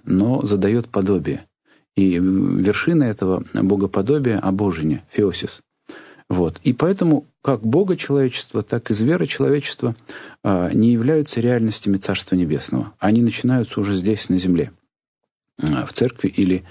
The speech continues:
а, помимо нее. И, соответственно, а, одинаково ведут себя отец и дьявол, Бог и его противник. Потому что, когда младший сын пытается вернуться с заготовленной,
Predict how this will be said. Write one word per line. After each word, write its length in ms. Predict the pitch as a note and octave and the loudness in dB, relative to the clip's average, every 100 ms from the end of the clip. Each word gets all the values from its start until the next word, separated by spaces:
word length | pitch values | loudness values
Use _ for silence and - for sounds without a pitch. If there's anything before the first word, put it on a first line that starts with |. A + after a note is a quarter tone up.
| - - - | -18 -18 -10
а, 180 | - F#2 - | -4 -4 0
помимо 400 | G#2 G2+ F#2 E2 | 2 4 2 2
нее. 360 | D#2+ D#2+ - - _ _ - - _ - | 0 0 -4 -12 _ _ -20 -20 _ 2
И, 160 | C3 | 2
соответственно, 680 | C#3 D3 D3 G#3 - E3+ D#3 | 4 0 0 -2 0 2 2
а, 320 | - A#2 G2+ | 2 0 0
одинаково 460 | G#2+ A2+ E3 F#3 A#2+ | 2 2 2 0 0
ведут 280 | A2+ C3 - | 0 0 -2
себя 380 | - G#2+ A2+ - | -2 2 0 0
отец 440 | G2+ - - - | -4 -2 0 0
и 40 | G2+ | 0
дьявол, 440 | F#2 F2+ D2+ C#2 - _ | 0 0 0 -4 -10 _
Бог 460 | - G2 C#3 D3 - | -4 2 2 0 -8
и 120 | - | -2
его 420 | G#2 G2+ F#2+ F#2+ G#2+ | 0 2 2 0 0
противник. 640 | G2+ F#2 E2 D2+ - - _ - _ | -2 -2 0 0 -2 -12 _ -20 _
Потому 240 | - G#2 A2+ | 0 2 0
что, 300 | - G#2+ A2 - _ - | 0 -4 -4 -16 _ -2
когда 340 | A#2 A2+ A2+ | 0 2 2
младший 400 | A2 A2 F#2+ G#2 | 2 2 -2 -4
сын 360 | - G2 D2+ - | -2 -2 -2 -6
пытается 500 | - G2 G#2+ F#2+ - | -6 -2 0 0 0
вернуться 500 | G2 G2 G#2+ G2 - | 0 2 0 -2 -4
с 40 | F2 | -2
заготовленной, 880 | F2 G2 G#2 - G#2+ F2+ F2 E2+ | 0 0 0 0 0 0 0 -2